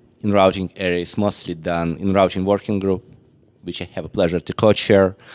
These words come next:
So it was very logical for me to think, "Let's try to do it in A T F." I discussed it with onug chairs, and, uh, everybody said, "Sure, we want help." So the idea is to have kickoff meeting at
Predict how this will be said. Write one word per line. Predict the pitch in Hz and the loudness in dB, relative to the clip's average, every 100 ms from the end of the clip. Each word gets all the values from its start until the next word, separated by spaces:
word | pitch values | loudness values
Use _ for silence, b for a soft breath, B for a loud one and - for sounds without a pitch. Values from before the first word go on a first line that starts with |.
| B B | B B
So | - 101 92 | 0 2 2
it | 98 - | 0 -2
was | 104 - | -2 2
very | 110 95 | 2 4
logical | 98 90 - 95 | 4 2 -6 -6
for | - | -4
me | 95 | -4
to | 90 95 | -4 -6
think, | 92 87 - b b b | -6 -8 -12 b b b
"Let's | 107 117 | -6 -6
try | - 127 | -4 -4
to | 101 | -2
do | 104 | -4
it | 110 | -4
in | 101 | -10
A | 98 | -6
T | 139 | -2
F." | 135 - - _ _ - | -4 -6 -20 _ _ -8
I | 104 | -2
discussed | 107 - 107 98 101 | -2 0 0 2 -2
it | - | -2
with | 90 92 - - | 0 0 0 -2
onug | 92 87 87 - | 0 2 0 -4
chairs, | - 117 107 113 - - | -2 2 4 2 -2 -8
and, | 92 87 87 90 90 90 | -6 -4 -4 -4 -4 -2
uh, | |
everybody | 90 92 104 92 90 | -2 -2 -2 -2 -4
said, | - - | -8 -12
"Sure, | - - 165 - | -10 -10 -10 -12
we | 95 | -6
want | 90 90 | -4 -6
help." | - 123 - - b b b b b b b | -10 -14 -16 -20 b b b b b b b
So | - - 95 90 90 90 87 82 - - - | -14 -2 0 2 2 2 0 -4 -10 -14 -8
the | 104 117 | 2 4
idea | 107 107 110 113 | 4 4 4 4
is | 98 95 92 - | 2 0 -2 -2
to | - | -4
have | 104 107 98 - | -2 0 -2 -2
kickoff | 107 - 98 90 - | -6 0 2 2 0
meeting | 92 90 - 85 80 - | 0 0 -2 -4 -4 -10
at | 82 78 76 | -8 -6 -8